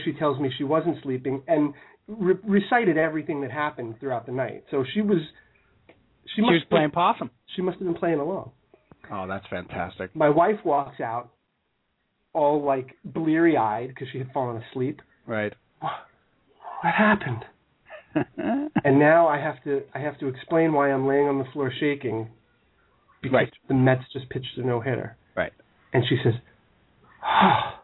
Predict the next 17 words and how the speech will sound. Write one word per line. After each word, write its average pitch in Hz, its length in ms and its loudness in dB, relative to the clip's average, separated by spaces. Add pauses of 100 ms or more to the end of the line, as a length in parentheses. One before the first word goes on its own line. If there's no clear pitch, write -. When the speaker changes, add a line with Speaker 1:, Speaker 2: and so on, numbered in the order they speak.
(1200)
Speaker 1:
I - 80 -4 (100)
thought 202 120 0 (100)
somebody 156 320 4 (140)
died." 175 460 -2 (2250)
And 156 120 6
then 165 100 6 (100)
shook 202 140 -2
her 165 80 2
head 139 420 0 (100)
in 151 100 -4
disgust 127 480 -4
and 127 120 -2
walked 123 200 -2
back 110 200 -8
to - 40 -18
bed. 101 180 -14 (260)
Speaker 2:
Right. 135 180 0